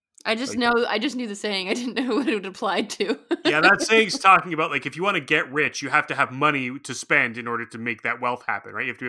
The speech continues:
Speaker 2: able to buy stock in Apple or buy capital, in other words, which will then make money on its own for you.
Speaker 1: Hmm. I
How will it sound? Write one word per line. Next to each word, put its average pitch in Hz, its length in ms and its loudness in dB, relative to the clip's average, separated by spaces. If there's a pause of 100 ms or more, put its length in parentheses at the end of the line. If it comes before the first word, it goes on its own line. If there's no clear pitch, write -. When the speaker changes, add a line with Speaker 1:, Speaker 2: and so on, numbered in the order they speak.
Speaker 2:
able 113 120 -10
to 104 120 -14
buy 120 420 6 (260)
stock - 520 2
in 113 100 -8
Apple 107 640 0
or 104 380 -6 (420)
buy 123 380 6 (220)
capital, 117 600 2
in 120 160 -8
other 113 220 -4
words, 98 500 -12 (240)
which 117 180 -10
will 113 100 -6
then 107 320 -6 (180)
make 113 380 -6
money 117 220 -2
on 107 160 -2
its 95 180 -12
own 104 240 -4
for 117 280 -8
you. 104 160 -16 (580)
Speaker 1:
Hmm. 160 480 -16 (1120)
I - 40 -20